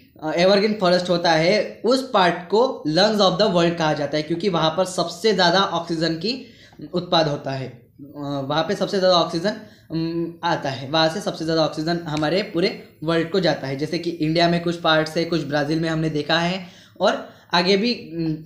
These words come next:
और बहुत सारे states हैं और अलग-अलग countries भी हैं जहाँ पर, अ, जहाँ पर होता है evergreen forest, ठीक है। तो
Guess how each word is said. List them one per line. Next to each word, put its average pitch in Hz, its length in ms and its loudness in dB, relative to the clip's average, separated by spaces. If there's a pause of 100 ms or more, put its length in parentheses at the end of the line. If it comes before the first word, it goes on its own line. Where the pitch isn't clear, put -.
और 185 160 2
बहुत 190 240 2
सारे 185 180 0
states 147 420 -2
हैं - 240 -10
और 175 160 2
अलग-अलग 165 420 2
countries 135 400 -4
भी - 100 -8
हैं 117 240 -12
जहाँ 147 220 0
पर, - 460 -6 (800)
अ, 139 120 -6
जहाँ 151 200 -2
पर 175 160 -2
होता 175 220 -2
है 185 160 -6 (460)
evergreen 151 400 0
forest, 120 380 -8
ठीक 240 140 0
है। 165 100 2 (760)
तो 247 400 -2